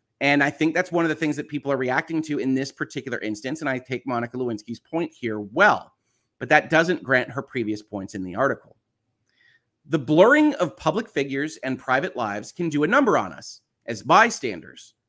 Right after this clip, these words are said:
as an audience. We end up being torn between our parasocial relationships with celebrities, and you've heard parasocial a lot in the articles we've talked about over the past few weeks,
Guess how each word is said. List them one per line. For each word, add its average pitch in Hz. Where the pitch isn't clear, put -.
as 131
an 185
audience. 233
We 147
end 220
up -
being 220
torn 151
between 151
our -
parasocial 190
relationships 147
with 143
celebrities, 110
and 120
you've 117
heard 196
parasocial 151
a 117
lot 110
in 113
the 120
articles 120
we've 117
talked 110
about 110
over 110
the 104
past 104
few 95
weeks, 226